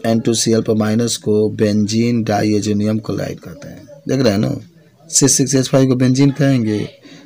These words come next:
और एन टू है तो dihedronium chloride कहते हैं। एक और आपका है सी सिक्स एच फ़ाइव एन टू के ऊपर plus H ओ फ़ोर को, इसका नाम होगा benzene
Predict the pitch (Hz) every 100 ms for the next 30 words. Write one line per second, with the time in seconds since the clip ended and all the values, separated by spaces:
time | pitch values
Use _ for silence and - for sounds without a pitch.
0 | - - - 104 107 - - - - _
1 | _ _ - 117 123 143 120 120 - 110
2 | 113 117 123 - - 110 104 117 120 120
3 | 127 - 101 101 98 90 87 - 87 -
4 | _ _ _ _ _ _ 113 113 120 123
5 | - 113 113 117 - - _ - - 120
6 | - 123 - - - 117 110 - 123 120
7 | 117 - _ _ _ _ _ 110 117 123
8 | - 135 117 - _ _ _ _ - 107
9 | 104 117 117 110 107 95 - 113 127 113
10 | 107 _ - 120 107 104 _ _ - -
11 | 123 117 117 117 107 110 104 101 117 127
12 | 147